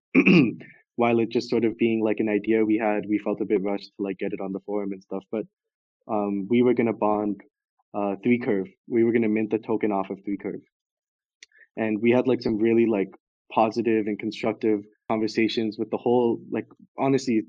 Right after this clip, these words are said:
like, an unbelievable amount of, like, omis and, and dao members who basically said, like, you know, like,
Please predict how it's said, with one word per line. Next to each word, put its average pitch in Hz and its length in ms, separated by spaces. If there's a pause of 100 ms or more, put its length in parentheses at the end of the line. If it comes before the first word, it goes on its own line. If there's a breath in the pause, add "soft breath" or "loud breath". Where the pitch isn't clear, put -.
(120)
like, 120 240
an 120 160
unbelievable 113 640
amount 107 320
of, 101 120
like, 95 200
omis 107 440
and, 95 200 (380)
and 107 160
dao 110 200
members 107 380
who 110 100
basically 110 280
said, 107 200
like, 104 180
you 113 60
know, 107 120
like, 98 300